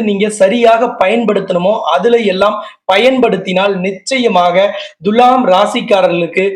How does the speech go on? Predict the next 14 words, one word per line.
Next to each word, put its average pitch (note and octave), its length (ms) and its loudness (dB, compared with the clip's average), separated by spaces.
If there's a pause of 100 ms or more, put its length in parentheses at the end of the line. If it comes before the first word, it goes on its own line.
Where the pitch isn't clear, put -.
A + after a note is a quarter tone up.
(300)
கடந்த G3+ 300 4 (240)
ஓராண்டாக A#3 760 4
கொடுக்க B3+ 360 0
வேண்டிய G3 260 -2 (160)
பலனை F3+ 320 0 (360)
குரு C#4+ 220 2
பகவான் G3+ 380 4 (140)
இந்த G3+ 160 0 (140)
நாற்பத்தி G#3+ 580 0
எட்டு F3+ 240 -2
நாள்ல F3 240 0 (320)
தந்துடுவார். F3+ 460 0 (500)
உடனே C4+ 280 4 (140)
நிறைய A#3 260 4